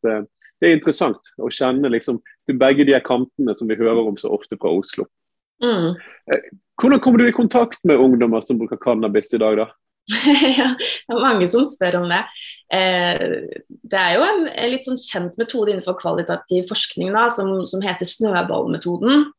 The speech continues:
Speaker 2: Og det, det jeg gjorde her var å, eh, egentlig bruke eget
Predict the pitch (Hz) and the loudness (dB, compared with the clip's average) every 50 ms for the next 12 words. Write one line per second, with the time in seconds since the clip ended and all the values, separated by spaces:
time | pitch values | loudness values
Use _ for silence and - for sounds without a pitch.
0 | _ _ _ _ _ _ _ _ _ _ _ - - - - 196 185 196 190 185 | _ _ _ _ _ _ _ _ _ _ _ -18 -16 -8 -6 -2 0 2 2 2
1 | 190 185 - - - 180 170 185 190 185 160 156 160 156 160 165 170 175 190 214 | 2 0 0 -2 -2 0 2 2 2 2 2 0 0 -2 -2 -4 -2 -2 0 0
2 | 240 233 208 180 170 170 170 175 175 175 - - - - _ _ _ _ _ _ | 0 0 0 0 0 0 0 0 -2 -4 -6 -12 -20 -20 _ _ _ _ _ _
3 | - 180 165 - 165 160 - 208 202 233 233 214 185 175 180 - - 180 - 190 | -6 -4 -2 -2 -2 -2 -2 -2 0 2 2 2 0 -2 -4 -4 -4 -2 -2 0
4 | 180 160 160 165 175 175 - _ - - | 0 -2 -2 -2 -4 -6 -8 _ -20 -20